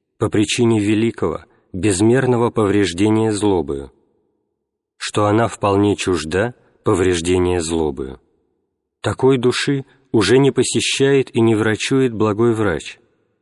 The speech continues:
как оставивший произвольно язвы свои без попечения о них, и мнящий о себе,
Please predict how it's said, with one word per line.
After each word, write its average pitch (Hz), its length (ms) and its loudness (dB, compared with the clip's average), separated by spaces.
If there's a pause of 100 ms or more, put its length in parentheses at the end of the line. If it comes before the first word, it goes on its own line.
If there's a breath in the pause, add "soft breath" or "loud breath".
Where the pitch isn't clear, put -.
(200)
как 117 220 -2
оставивший 127 600 0
произвольно 113 600 2
язвы 113 480 0
свои 113 420 -4 (260 soft breath)
без 107 200 0
попечения 101 760 0
о - 20 -12
них, 71 300 -16 (680)
и 120 80 2
мнящий 110 540 2
о 90 40 -2
себе, 104 400 -4